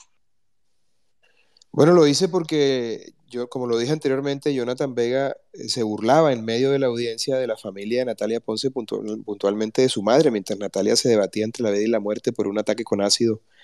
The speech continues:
en el Hospital Simón Bolívar, en la unidad de quemados. Entonces, bueno, eso, eh, como se dice en buen costeño, me sacó la piedra. Y por supuesto reaccioné. Uno también siente, uno también se deja llevar a veces por los impulsos.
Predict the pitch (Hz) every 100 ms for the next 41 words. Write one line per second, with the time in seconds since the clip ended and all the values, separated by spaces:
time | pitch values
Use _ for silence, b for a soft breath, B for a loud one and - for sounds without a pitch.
0 | b b b - 98 95 98 87 95 -
1 | 107 104 107 127 139 98 98 98 95 92
2 | 101 - 95 120 - - - _ _ B
3 | B B B B - 120 143 131 101 95
4 | 117 117 139 143 - - 110 98 - 110
5 | 107 104 107 110 135 131 123 110 104 110
6 | 120 127 - 117 131 123 107 98 104 107
7 | 107 113 104 90 - - _ _ _ _
8 | - 120 113 104 101 - 120 117 104 -
9 | 98 117 104 104 113 107 107 - 120 117
10 | 110 95 104 107 104 104 - 104 110 104
11 | 95 95 98 101 - 101 - - _ _
12 | _ _ _ _ _ 101 104 98 104 95
13 | 95 123 92 - - -